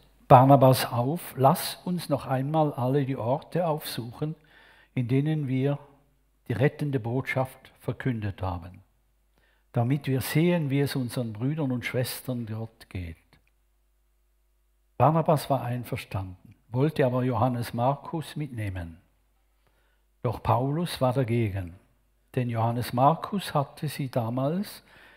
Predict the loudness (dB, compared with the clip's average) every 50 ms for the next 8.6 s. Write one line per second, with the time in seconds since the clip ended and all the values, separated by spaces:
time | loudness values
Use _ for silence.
0 | _ _ -8 -8 -8 -4 0 2 2 2 0 -4 -6 -4 -2 0 0 0 0 0
1 | -2 -2 -2 -4 -4 -4 -6 -6 -4 -4 -4 -4 -4 -4 -2 -2 0 0 0 -2
2 | -4 -8 -12 -14 -16 -20 _ _ _ _ _ _ _ _ _ _ _ _ _ _
3 | _ _ _ _ _ _ -6 -6 -4 -2 -2 -2 -4 -4 -4 -2 0 0 0 0
4 | 0 -2 -2 -2 0 -2 -4 -2 -2 -2 -2 -4 -4 -6 -6 -4 -4 -4 -4 -6
5 | -6 -4 -4 -4 -4 -4 -4 -4 -6 -6 -4 -4 -4 -2 -2 -4 -4 -6 -8 -6
6 | -6 -6 -6 -4 -6 -6 -4 -4 -6 -6 -8 -12 _ _ _ -6 -4 -4 -2 -4
7 | -4 -4 -4 0 0 0 0 0 -2 -4 -4 -4 -6 -10 -10 -10 -8 -8 -8 -10
8 | -12 -12 -12 -10 -10 -10 -10 -12 -12 -14 -16